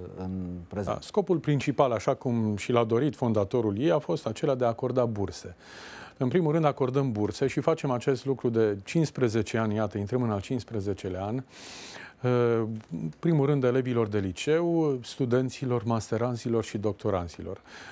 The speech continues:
Speaker 2: Am reușit să consolidăm un număr de treizeci și patru de burse pe care le plătim, în fiecare an din,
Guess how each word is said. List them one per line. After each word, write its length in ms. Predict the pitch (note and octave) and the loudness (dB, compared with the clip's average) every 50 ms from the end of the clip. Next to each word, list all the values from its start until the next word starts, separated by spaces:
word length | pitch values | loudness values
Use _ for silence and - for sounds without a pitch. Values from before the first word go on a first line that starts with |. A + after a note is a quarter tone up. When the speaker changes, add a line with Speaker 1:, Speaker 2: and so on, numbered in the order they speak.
| - - - - | -18 -18 -4 -2
Speaker 2:
Am 120 | D3 D3 | 0 2
reușit 300 | D3 D3+ C#3+ - F#3 D#3+ | 2 2 2 2 0 0
să 120 | - D#3 - | 0 0 0
consolidăm 600 | - C#3 A#2+ - - B2 A#2 A#2+ A#2 B2+ B2+ A#2+ | 0 -2 -2 2 0 0 2 2 2 0 2 2
un 80 | A2+ A2+ | 2 2
număr 340 | A#2+ B2 A#2+ A2+ A2 G#2 | 2 2 2 2 2 0
de 140 | G2+ G2 G#2 G#2 G2+ | 0 0 0 0 0
treizeci 380 | F#2 - C3+ C#3+ C3 A#2 A2+ | 2 2 2 2 2 2 -2
și 120 | G#2+ - G#2+ | -2 -2 0
patru 280 | A#2+ A#2 A2 - A#2 | 2 2 2 2 0
de 100 | A2 G#2+ | 0 2
burse 380 | G#2 G2+ A2 A2+ G#2 - - G#2+ | 0 2 0 -2 -2 -2 -4 -6
pe 120 | F#2+ A2 G2 | -4 -4 -2
care 220 | - D3 D3+ D3 | 0 2 2 2
le 120 | B2+ A#2+ A2 | 2 0 0
plătim, 640 | - - G#2 G2 - B2 A#2 A#2 A2 G2+ G2 G#2+ - - - - - - - - - - - - - - G#2 G2+ G2 F#2+ F#2+ F#2 F#2 F#2+ F#2+ G2+ G2+ G#2 | 0 -2 -4 -4 -2 -2 -2 0 -2 -2 -4 -8 -10 -14 -20 -20 -20 -20 -20 -20 -20 -20 -20 -20 -6 -2 0 0 2 2 0 0 -2 -2 -4 -4 -6 -6
în 160 | A2+ A2+ G#2+ | -6 -6 -6
fiecare 460 | - - C#3 B2+ A#2 - A#2+ G#2+ G#2+ | -2 2 2 2 2 2 0 2 2
an 140 | A2+ A2+ G#2 | 2 0 0
din, 440 | G2+ C3 D3+ D3 C3 B2 A2+ A2 | 0 0 0 0 2 0 0 0